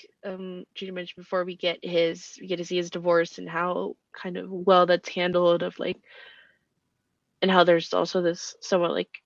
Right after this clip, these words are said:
commentary that, like, sometimes marriages don't work out. Sometimes people just fall out of love with each other, and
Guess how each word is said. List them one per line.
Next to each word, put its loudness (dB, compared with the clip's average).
commentary 0
that, 0
like, -6
sometimes 0
marriages 2
don't 2
work 0
out. 4
Sometimes -2
people 0
just -8
fall 6
out 6
of 0
love 2
with 2
each -8
other, -2
and -4